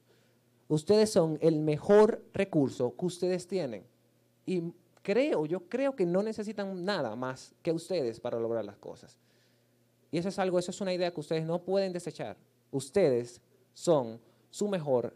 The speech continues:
recurso. Y como tal, tienen que invertir, invertir en ese recurso. Tienen que aprender, tienen que prepararse, tienen que conocer, tienen que ayudarse. Y para todo eso y mucho más, estamos aquí.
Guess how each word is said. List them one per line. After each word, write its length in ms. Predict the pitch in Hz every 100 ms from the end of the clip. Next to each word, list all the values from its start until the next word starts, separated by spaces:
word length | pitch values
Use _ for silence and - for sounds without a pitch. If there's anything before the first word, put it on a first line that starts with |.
| -
recurso. 520 | 151 170 156 - - _ _ _ _
Y 100 | -
como 240 | - 156 147
tal, 260 | 175 190
tienen 420 | 190 208 262 226
que 100 | 170
invertir, 520 | 147 127 123 120 107 127
invertir 520 | 139 139 135 147 127
en 100 | 123
ese 140 | 123
recurso. 520 | 120 - 98 - 90 -
Tienen 300 | - 214 220
que 100 | 214
aprender, 640 | 160 151 117 120 139 143
tienen 320 | 147 151 151 143
que 80 |
prepararse, 720 | 143 131 117 135 151 135 117 107 - _ _
tienen 280 | 156 160 160
que 120 | 156
conocer, 640 | 147 139 120 - 170 131 -
tienen 260 | 143 147
que 80 | 156
ayudarse. 640 | 139 135 147 131 113 - - _ _ _ _ -
Y 140 | 226
para 340 | 208 185 202 196
todo 360 | - 233 240
eso 260 | 170 170 185
y 60 |
mucho 240 | 170 190 208
más, 580 | 139 135 - - - - _ _
estamos 300 | - - 160
aquí. 260 | 214 277